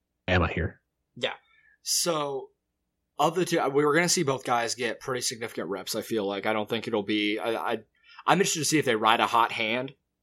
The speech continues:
Speaker 2: um, and maybe we don't see as much of both guys as we kind of anticipate right now.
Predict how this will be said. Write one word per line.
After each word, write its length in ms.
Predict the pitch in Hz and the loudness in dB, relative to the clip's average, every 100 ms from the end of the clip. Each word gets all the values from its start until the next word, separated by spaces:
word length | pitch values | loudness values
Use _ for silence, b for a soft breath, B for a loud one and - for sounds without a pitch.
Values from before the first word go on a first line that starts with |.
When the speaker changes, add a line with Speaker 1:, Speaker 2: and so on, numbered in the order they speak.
| _ | _
Speaker 2:
um, 400 | 110 107 101 98 - _ _ _ | -2 0 0 -4 -10 _ _ _
and 300 | 127 113 104 | -2 -2 0
maybe 260 | 107 110 117 | 0 2 2
we 140 | 110 | 0
don't 200 | 110 117 | -2 -4
see 120 | - 131 | -2 -2
as 100 | 131 | 0
much 140 | 127 | -2
of 60 | 123 | -2
both 160 | 120 | -2
guys 280 | 127 117 120 | -2 -2 -4
as 80 | 110 | -6
we 100 | 110 | -8
kind 160 | 117 107 | -6 -6
of 60 | |
anticipate 500 | 98 104 110 123 135 | -6 -6 -6 -4 -2
right 160 | 139 151 | -2 -4
now. 240 | 160 190 | -6 -6